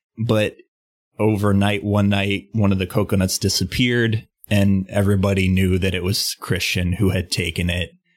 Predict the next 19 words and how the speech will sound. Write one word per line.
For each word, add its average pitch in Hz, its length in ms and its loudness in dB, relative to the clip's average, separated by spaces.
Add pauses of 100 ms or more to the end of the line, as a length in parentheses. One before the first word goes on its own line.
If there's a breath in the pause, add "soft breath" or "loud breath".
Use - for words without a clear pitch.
(280)
It 110 160 -2
led 104 220 2
to 107 140 0
a 95 40 0
confrontation 95 880 -2
where 95 120 -2
Captain 95 440 -2
Bligh 92 540 0
accused 170 500 -4
him 95 160 2
of 87 340 -2
stealing 113 640 0
it, 107 280 0 (280)
and 110 100 0
things 107 300 -2
blew 101 300 0
up 95 160 -2
from 92 240 0
there. 87 340 -8